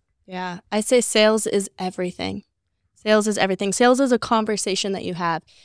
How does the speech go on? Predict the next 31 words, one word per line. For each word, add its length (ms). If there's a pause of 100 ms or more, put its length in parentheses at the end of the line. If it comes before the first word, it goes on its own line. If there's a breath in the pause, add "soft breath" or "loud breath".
(160 soft breath)
Even 280
if 160
you 360
are 320
sitting 340
with 160
your 80
friends 500
and 200
you're 100
telling 380
them 120
about 240
your 100
favorite 520
pizza 340
restaurant, 600
you 220
are 100
selling 480
them 160
on 120
that 140
idea. 320 (540)
And 180
so 160
just 240
learning 400
the 100
psychology 840
of, 500